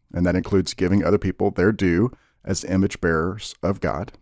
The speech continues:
There is also distributive justice, which is impartially rendering judgment,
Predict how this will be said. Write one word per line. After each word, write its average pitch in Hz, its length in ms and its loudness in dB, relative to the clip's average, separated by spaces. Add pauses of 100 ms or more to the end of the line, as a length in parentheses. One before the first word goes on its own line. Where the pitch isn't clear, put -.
(760)
There 104 120 6
is 101 120 4
also 107 420 6
distributive 110 840 -2
justice, - 540 -6 (880)
which 101 240 -2
is 98 280 2
impartially 101 560 4
rendering 98 420 4
judgment, - 420 -2